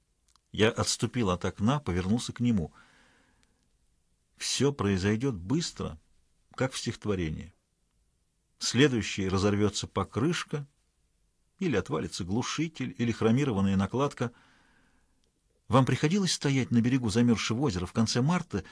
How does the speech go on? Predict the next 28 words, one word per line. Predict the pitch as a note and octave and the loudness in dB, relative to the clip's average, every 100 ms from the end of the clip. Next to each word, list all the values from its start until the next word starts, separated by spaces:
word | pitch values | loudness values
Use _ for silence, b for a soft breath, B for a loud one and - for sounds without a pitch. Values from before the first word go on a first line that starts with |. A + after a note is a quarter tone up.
| B | B
или | A2 G2+ | 0 2
начале | B2 C3+ A#2+ | 4 4 6
апреля | B2 E3+ F#3+ B2 | 4 4 2 2
и | C#3+ | 2
слушать, | - - F#3 G3 B2+ - | 2 2 0 0 -4 -2
как | B2+ | -2
трещит | - C#3+ - B2 - | 0 0 0 0 -2
лед? | C#3 F#2+ _ _ _ _ _ _ _ _ _ | -2 -4 _ _ _ _ _ _ _ _ _
Я | - E2 | -4 -2
кивнул. | - G#2 F#2+ E2 - _ _ _ _ _ _ - | -2 -2 0 -2 -4 _ _ _ _ _ _ 4
«У | C3+ | 8
нас | C#3 G3 - | 8 8 6
будет | A#2+ A#2 G#2+ - | 2 0 -2 0
то | F#3+ | 4
же | F3 | 4
самое». | E3+ - C3+ G#2 E2+ - _ _ _ _ _ _ _ F#2+ | 2 2 2 0 -4 -12 _ _ _ _ _ _ _ 0
Его | G#2 D#3 | 4 4
глаза | C#3+ D#3 D3 | 6 6 6
сверкали, | - B2+ C3 G3 F#3+ G2+ - b b b b b b b b b b b b | 4 0 0 0 0 -2 -10 b b b b b b b b b b b b
и | B2 | 6
я | F3 | 6
вдруг | E3+ E3 | 6 4
подумал, | - E3 D#3+ C#3 | 4 4 4 2
что | - C#3 | 2 0
впервые | - - G#3+ G3+ F#3+ C3+ G#2+ | 0 2 6 6 6 6 4
после | G#2+ B2 C3+ | 2 -2 0
смерти | - D3 C3+ - | 0 2 0 2
отца | A#2+ A#2 - - E3+ | 2 2 0 0 0